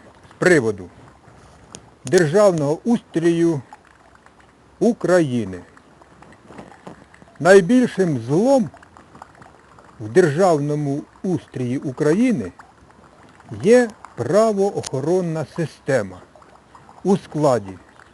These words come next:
поліції, прокуратури, е, Державного бюро розслідування, ну і інших там безліч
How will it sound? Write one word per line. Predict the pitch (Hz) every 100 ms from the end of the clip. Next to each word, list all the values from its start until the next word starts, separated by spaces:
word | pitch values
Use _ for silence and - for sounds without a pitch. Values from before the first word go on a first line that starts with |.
| _ _
поліції, | 214 170 160 151 - 180 190 - _ - - - - _ 117
прокуратури, | 196 - 208 190 - 147 165 175 175 - _ _ _ - - _ _ - - - - -
е, | 135 135 127
Державного | 104 190 160 208 196 175 170
бюро | 147 151 143
розслідування, | 139 - 127 170 156 180 185 180 185 170 - _ _ - _ - - - - _ _ - - - - - - -
ну | 220 262
і | 208
інших | 175 - 139
там | - 143 104
безліч | 110 165 139 123 131